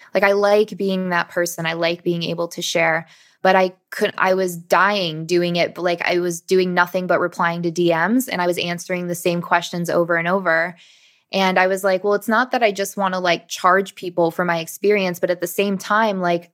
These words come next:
I've put in the time to get all this experience. I'm happy to answer your question. If you want to, you have to pay me at least five dollars. I think that's a reasonable amount." And so that's really where the Patreon came from. It was bred from this idea of, like, I wanna help these people and I wanna be answering them.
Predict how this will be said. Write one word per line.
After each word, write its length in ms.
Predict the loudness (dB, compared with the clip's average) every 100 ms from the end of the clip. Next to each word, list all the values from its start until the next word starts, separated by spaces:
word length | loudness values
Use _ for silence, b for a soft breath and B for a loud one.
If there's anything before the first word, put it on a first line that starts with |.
| 0
I've 340 | 4 4 0
put 180 | 0 2
in 120 | 2
the 80 | 0
time 340 | -4 -4 -2
to 80 | 0
get 120 | 0
all 100 | 0
this 180 | 0 -4
experience. 720 | -8 -10 0 2 2 2 -2 -8 B B B
I'm 100 | -2
happy 400 | 0 2 2 2
to 140 | 0 0
answer 260 | -6 -4
your 160 | -2 -2
question. 600 | 0 0 0 -2 0 0
If 180 | 0 -2
you 120 | -4
want 300 | 2 2 2
to, 100 | 0
you 240 | 0 2 0
have 220 | 0 -2
to 100 | -6
pay 220 | -4 -4
me 160 | -2 -4
at 100 | -2
least 280 | -4 -4 0
five 260 | 0 2
dollars. 460 | -2 -2 -4 -6 -6
I 80 | -4
think 200 | -4 -2
that's 200 | -2 0
a 80 |
reasonable 640 | 0 2 2 2 0 0 0
amount." 400 | -2 -4 -4 -8 B B B B -6
And 120 | 0
so 120 | 2
that's 260 | 4 2 0
really 180 | 0
where 140 | 2 0
the 80 | -2
Patreon 500 | -4 -6 -4 -6 -6
came 220 | -4 -4
from. 180 | -2 -2
It 80 |
was 160 | -2 -4
bred 300 | 0 2 2
from 180 | -2 -6
this 200 | -4 -2
idea 340 | -4 -2 0
of, 140 | 0 -2
like, 160 | -2
I 80 | 0
wanna 300 | 0 0 0
help 220 | 0 -2
these 200 | -2 -8
people 300 | -8 -8 -2
and 100 | -2
I 60 | 0
wanna 220 | 0 0
be 200 | -2 -4
answering 440 | -4 -4 -2 0 2
them. 260 | 2 0